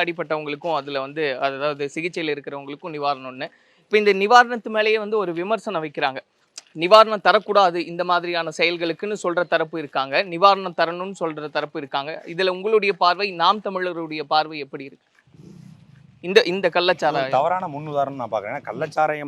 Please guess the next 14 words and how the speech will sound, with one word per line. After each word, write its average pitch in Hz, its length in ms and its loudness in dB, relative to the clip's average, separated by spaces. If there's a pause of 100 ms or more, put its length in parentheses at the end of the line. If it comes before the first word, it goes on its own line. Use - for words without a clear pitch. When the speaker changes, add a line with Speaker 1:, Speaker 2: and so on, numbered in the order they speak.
Speaker 2:
மரணங்களுக்கு 127 460 -8
வந்து 123 160 -10
ஒருபோதும் 135 440 -6
வந்து 135 160 -6 (260)
நிவாரணம் 170 460 -4
தேவையில்லை. 101 320 -14 (680)
அந்த 127 180 -4 (100)
குடும்பம் 185 380 -2
மறுவாழ்வு 175 420 2
செய்வதற்கான 151 440 -4 (640)
நீங்க 147 220 -6
வந்து 147 160 -2 (500)
படிப்பு 139 260 0
கொடுங்க, 120 260 -4